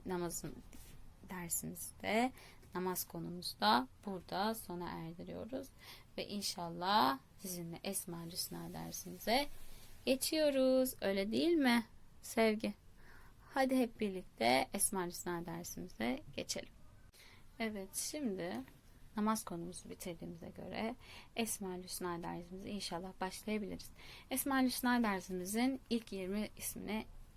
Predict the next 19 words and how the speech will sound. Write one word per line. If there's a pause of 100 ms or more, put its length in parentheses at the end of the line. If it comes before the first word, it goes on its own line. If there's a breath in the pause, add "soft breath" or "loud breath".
(100)
ilk
yirmi, (540 loud breath)
Allah'ın
ilk
yirmi
ismini
ezberlemiştik. (300 loud breath)
Şimdi
sonraki (640)
on
ismimizi
ezberliyoruz. (540 loud breath)
İnşallah. (580 loud breath)
Herkes
ellerini
böyle
koydu
ve
şimdi